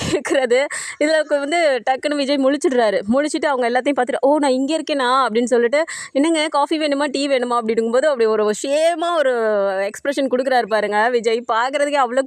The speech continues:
கியூட்டா இருக்கு. எல்லாருமே சேர்த்து கலாய்ச்சிக்கிட்டு, "என்ன பிரதர்?" அப்படின்னு சொல்லி கேக்குறதெல்லாம் ரொம்ப கியூட்டா இருக்கு. So,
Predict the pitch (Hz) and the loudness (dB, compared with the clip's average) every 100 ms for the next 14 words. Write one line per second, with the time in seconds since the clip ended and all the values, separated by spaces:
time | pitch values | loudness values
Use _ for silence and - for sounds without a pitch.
0 | - 277 269 269 226 233 - - - 285 | 2 0 2 -2 -2 -4 -8 -18 -4 -2
1 | 294 294 311 330 294 285 285 254 277 294 | 0 0 -2 -2 -2 -2 -4 -2 -2 -2
2 | 269 240 269 320 - - 214 247 262 240 | -6 0 0 0 -6 -4 -2 0 2 0
3 | 226 240 285 285 226 240 247 262 277 285 | 2 2 2 0 -2 -2 -2 -2 -2 -2
4 | 277 277 302 311 294 277 285 311 311 302 | 0 0 0 -2 -2 -2 -2 -2 -2 -2
5 | 320 302 277 214 220 277 294 247 226 | -2 -2 -2 -2 0 0 0 0 2